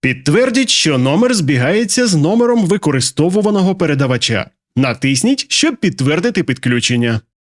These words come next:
Відскануйте Q R-код на упаковці датчика за допомогою програми або вручну введіть номер під Q R-кодом.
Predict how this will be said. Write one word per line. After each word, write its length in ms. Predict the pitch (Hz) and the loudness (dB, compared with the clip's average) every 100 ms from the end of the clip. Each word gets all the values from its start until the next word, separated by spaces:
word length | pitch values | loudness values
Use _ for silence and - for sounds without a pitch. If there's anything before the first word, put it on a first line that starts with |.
| _ _ _ _ - | _ _ _ _ -4
Відскануйте 600 | 127 156 - 165 175 139 | -2 -2 0 0 0 0
Q 320 | 127 139 139 | -2 0 -2
R-код 260 | 135 156 131 | -2 -2 0
на 120 | 127 | 0
упаковці 540 | 123 135 131 135 - 131 | 0 -2 -2 -2 -2 0
датчика 560 | 117 110 127 - 123 | 0 -2 -4 -2 -2
за 160 | 123 143 | 0 0
допомогою 560 | 143 151 151 135 160 | 0 0 0 2 0
програми 600 | 160 196 196 226 190 123 110 | 0 0 2 2 2 0 -2
або 280 | 123 117 123 | -2 0 0
вручну 560 | 113 120 - 143 240 247 | 0 -2 0 2 2 2
введіть 560 | 156 131 127 202 - 139 | 2 2 0 0 -2 -2
номер 380 | 151 247 254 | 0 2 0
під 220 | - 143 127 | 0 -2 -2
Q 320 | - 123 139 | -2 0 0
R-кодом. 600 | 147 131 117 110 101 | -2 -2 0 0 -4